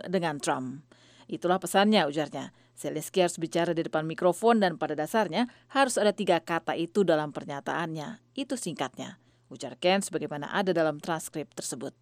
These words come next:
Faksi Demokrat ingin tahu apakah Trump memang telah menahan bantuan militer kepada Ukraina yang bernilai empat ratus juta dolar,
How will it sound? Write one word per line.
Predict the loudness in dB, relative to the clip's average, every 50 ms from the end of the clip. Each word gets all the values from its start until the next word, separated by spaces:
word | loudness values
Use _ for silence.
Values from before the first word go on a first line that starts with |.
| _ _ _ _ _ _ -20 -20 _ _ _ _ _
Faksi | -4 -4 -2 0 2
Demokrat | 2 2 2 4 6 6 6 6 6
ingin | 0 -2 2
tahu | 4 6 8 8 8
apakah | 6 6 4 2 0 0 2
Trump | 4 2 4 4 0 -2
memang | -2 -2 -2
telah | 0 0 2
menahan | 2 2 0 0 0 0 0 0 2 4
bantuan | 4 4 2 2 2 2 2 2 2 2
militer | 2 2 4 4 4 4
kepada | 2 0 -2 0 0 2
Ukraina | 2 0 -2 2 4 6 6 6 6 4 2 2 0 -2 _ _ _ _
yang | 0 2 4
bernilai | 4 2 4 4 4 4 4
empat | 4 2 0 2
ratus | 2 0 -2 0 0 0 0 0 0 -4 -6 -4
juta | 0 2 4 4
dolar, | 4 4 4 4 4 2